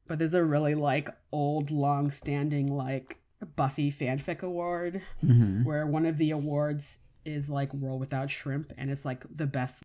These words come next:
Speaker 1: A U fanfiction.
Speaker 2: Nice. Oh, that's so good.
Speaker 1: <laughs> I know, right? So I just always think of that, and I'm just like, "L O L." Speaking on Anya,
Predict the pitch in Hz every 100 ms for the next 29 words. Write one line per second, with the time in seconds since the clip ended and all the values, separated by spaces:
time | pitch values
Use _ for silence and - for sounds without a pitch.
0 | _ 147 139 131 127 131 139 - - -
1 | - 165 156 131 104 107 110 107 107 104
2 | 107 - 127 131 131 - 139 127 131 135
3 | 98 98 123 - - 339 - 277 277 294
4 | 226 185 196 226 254 - - - - -
5 | - - 202 190 185 190 - 180 180 185
6 | 185 175 180 175 175 156 156 156 165 180
7 | 170 - 165 170 170 - 220 240 - _
8 | _ - 370 370 269 196 196 202 185 139
9 | 143